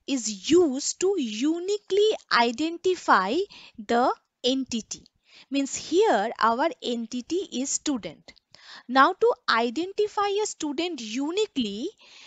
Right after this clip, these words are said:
there is only one attribute which is known as roll number.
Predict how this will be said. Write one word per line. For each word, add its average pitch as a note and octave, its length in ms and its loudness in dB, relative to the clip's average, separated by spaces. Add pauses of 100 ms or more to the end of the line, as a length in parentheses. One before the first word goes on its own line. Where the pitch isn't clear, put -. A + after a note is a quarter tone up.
(240)
there D4 300 6 (120)
is - 140 -2 (100)
only E4 540 4
one C#4+ 260 4 (160)
attribute C4 720 -4
which A#3+ 200 -6
is B3 200 -8
known A3+ 380 -6 (160)
as A#3 420 -2 (120)
roll A3+ 160 0
number. G3 440 -8